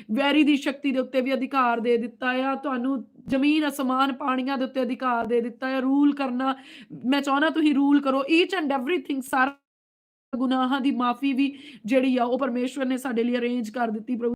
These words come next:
ਮਸੀਹ ਦੇ ਰਾਹੀਂ, ਔਰ ਇਲਮ ਦਿੱਤਾ ਸਾਨੂੰ, ਤਾਲੀਮ ਦਿੱਤੀ ਸਾਨੂੰ, ਸਭ ਚੀਜ਼ਾਂ ਦਿੱਤੀਆਂ। ਪਰ ਜਦ ਤੱਕ ਅਸੀਂ ਇਹਨਾਂ ਚੀਜ਼ਾਂ ਤੋਂ ਜਾਣੂ ਨਹੀਂ ਹੋ ਜਾਵਾਂਗੇ, ਜਦ ਤੱਕ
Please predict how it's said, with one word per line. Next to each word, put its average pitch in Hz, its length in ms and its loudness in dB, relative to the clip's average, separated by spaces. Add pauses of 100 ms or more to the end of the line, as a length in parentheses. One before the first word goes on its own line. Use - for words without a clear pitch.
(360)
ਮਸੀਹ 233 240 -6
ਦੇ 233 160 0
ਰਾਹੀਂ, 226 320 -6
ਔਰ 240 240 -8 (100)
ਇਲਮ 269 320 0
ਦਿੱਤਾ 214 260 -4
ਸਾਨੂੰ, 233 300 -6
ਤਾਲੀਮ 262 440 0
ਦਿੱਤੀ 226 260 -6
ਸਾਨੂੰ, 233 260 -6
ਸਭ 277 200 -2
ਚੀਜ਼ਾਂ 233 340 -4
ਦਿੱਤੀਆਂ। 214 380 -6 (1200)
ਪਰ 440 220 4
ਜਦ 294 400 4
ਤੱਕ 381 520 2 (100)
ਅਸੀਂ - 200 0
ਇਹਨਾਂ 349 360 0
ਚੀਜ਼ਾਂ 294 400 0
ਤੋਂ 294 280 0
ਜਾਣੂ 285 480 4
ਨਹੀਂ 339 220 4
ਹੋ 277 160 2
ਜਾਵਾਂਗੇ, 254 720 0 (300)
ਜਦ 320 260 4
ਤੱਕ 370 220 -2